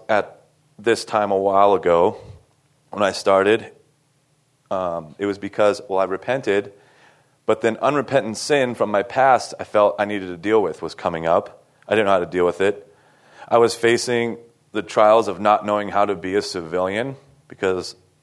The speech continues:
was getting out of the military. I was l-, letting the labels of P T S D and T B I, which is called traumatic brain injury, be my identity and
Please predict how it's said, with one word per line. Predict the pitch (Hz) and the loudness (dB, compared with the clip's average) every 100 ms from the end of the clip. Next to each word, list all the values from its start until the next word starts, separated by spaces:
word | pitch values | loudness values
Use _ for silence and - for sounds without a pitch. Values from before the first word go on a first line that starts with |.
| - | -20
was | 85 | -10
getting | 98 90 | -8 -6
out | 90 90 | -4 -4
of | |
the | 87 | -4
military. | 87 92 110 107 120 127 _ _ _ _ _ _ _ _ _ _ | -4 -4 0 0 0 -6 _ _ _ _ _ _ _ _ _ _
I | - | 2
was | 123 117 98 | 2 2 -2
l-, | 104 - _ - | -10 -12 _ -10
letting | 101 120 143 131 | 0 2 2 2
the | 101 | 0
labels | 101 110 117 107 | 2 2 2 0
of | 98 90 | -2 -6
P | - 113 | -10 -10
T | 113 110 | -2 0
S | 101 | 0
D | - 98 110 | -2 -6 -4
and | 95 90 | -6 -10
T | 104 | -10
B | 95 92 | -4 -2
I, | 87 98 | 0 -2
which | 98 - - | -4 -18 -8
is | |
called | - 90 | -2 -2
traumatic | - 90 87 85 | -2 -4 -4 -4
brain | 85 85 | -6 -8
injury, | 90 90 98 98 95 _ _ _ _ _ _ _ _ 85 87 | -8 -4 -2 -2 -6 _ _ _ _ _ _ _ _ -16 -6
be | 113 | -4
my | 123 101 87 | 0 0 0
identity | 85 82 82 80 80 - _ _ _ - | -2 -6 -6 -8 -8 -12 _ _ _ -10
and | 98 90 | -8 -8